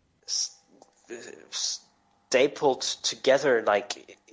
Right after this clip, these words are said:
there's this one scene, and then you try to retell it, and then it's like, "And then I was there, and then I was there," and you were like, "How do these s-, scenes fit together? They don't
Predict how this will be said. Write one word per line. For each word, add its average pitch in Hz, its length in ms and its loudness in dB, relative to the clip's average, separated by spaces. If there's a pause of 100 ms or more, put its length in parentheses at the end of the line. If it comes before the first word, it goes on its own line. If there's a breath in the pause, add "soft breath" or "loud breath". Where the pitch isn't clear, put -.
there's 143 300 2
this 151 240 -2
one 151 260 2
scene, 120 400 -4
and 110 380 -6
then 120 160 0
you 127 100 -8
try 117 260 2
to 123 140 -6
retell 123 400 0
it, 110 160 0
and 117 80 -8
then 120 140 -4
it's 123 140 -8
like, 117 160 0
"And 147 120 -2
then 185 120 4
I 202 60 6
was 190 260 2
there, 135 340 6
and 113 160 -8
then 160 100 0
I 180 40 4
was 180 280 0
there," 131 300 4
and 110 160 -4
you 120 60 -8
were 123 120 -2
like, 117 260 0
"How 131 400 2
do 151 220 -4
these 131 480 -8
s-, - 240 -10 (200)
scenes - 640 -4
fit - 320 -8
together? 147 500 2
They 110 160 -2
don't 135 320 2